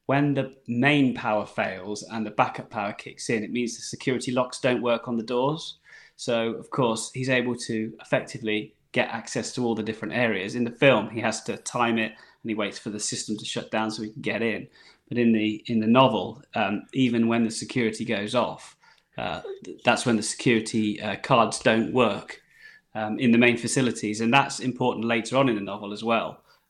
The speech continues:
uh, much later on in the novel when we get the sequence with Grant and the kids and, you know, they get back to the visitor centre. But going back to Nedry, uh, at this point in the novel, uh, we get the whole sequence with the, uh, with him trying to get to the East Dock. Um,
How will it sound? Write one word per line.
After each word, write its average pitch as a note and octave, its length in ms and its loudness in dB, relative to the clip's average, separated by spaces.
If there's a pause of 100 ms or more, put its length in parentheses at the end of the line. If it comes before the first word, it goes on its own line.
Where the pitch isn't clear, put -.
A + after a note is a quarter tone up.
uh, F#2 300 -8
much B2+ 340 2
later G#2 300 -6
on G#2+ 60 -6
in G#2 60 -6
the G#2 60 -6
novel G#2 340 -6
when G#2+ 160 -6
we A2 80 -4
get G#2+ 180 -8
the G#2 60 -14
sequence - 520 -8
with G#2+ 120 -14
Grant G#2+ 360 0
and G#2 100 -12
the G#2 40 -12
kids G#2+ 340 -4
and, G#2 160 -8 (440)
you A2 120 -6
know, F2+ 120 -10
they G#2 140 -6
get A#2 160 -6
back - 200 -4
to A2+ 100 -6
the G#2 80 -6
visitor A#2 260 -4
centre. - 540 -8 (480)
But C3 100 -4
going D#3+ 220 8
back D3 160 6
to C3+ 80 -2
Nedry, B2 560 4
uh, A#2 260 2
at D3 100 -10
this D#3+ 220 4
point G#2 220 -2
in G#2+ 80 -4
the G#2+ 40 -2
novel, G#2+ 480 -2 (220)
uh, A2 180 2
we A#2 100 0
get C#3 120 2
the A#2 60 -6
whole C3 180 2
sequence C3 640 0
with A#2+ 260 -2
the, A2+ 380 2
uh, G#2+ 100 -2
with A#2 100 -4
him A#2+ 140 0
trying A#2+ 180 2
to A2+ 60 0
get A#2 160 -6
to - 80 -8
the A#2 100 2
East A2+ 200 0
Dock. A#2+ 260 2 (480)
Um, G2+ 400 -6